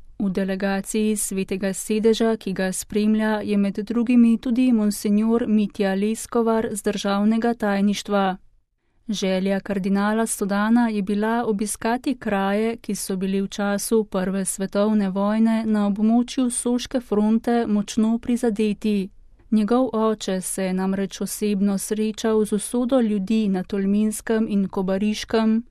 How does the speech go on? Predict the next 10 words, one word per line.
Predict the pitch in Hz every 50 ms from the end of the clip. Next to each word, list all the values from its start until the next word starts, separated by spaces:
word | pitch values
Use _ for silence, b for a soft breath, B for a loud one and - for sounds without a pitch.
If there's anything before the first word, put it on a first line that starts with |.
| _ -
kamor | _ - 196 190 185 190 190 185
je | 185 185
bil | 185 202 208 214 214
poslan, | 208 - 190 180 - - 196 196 202 208 220 220 220 233
da | 214 214 214 202
bi | 202 214 214 214
poskrbel | - 220 214 - - - 214 208 208 214 226 240 247 254
za | 240 240 226
dostojen | 208 214 208 - - - - 254 254 254 254 254 247 240
pogreb | - 208 196 - 208 208 214 220 220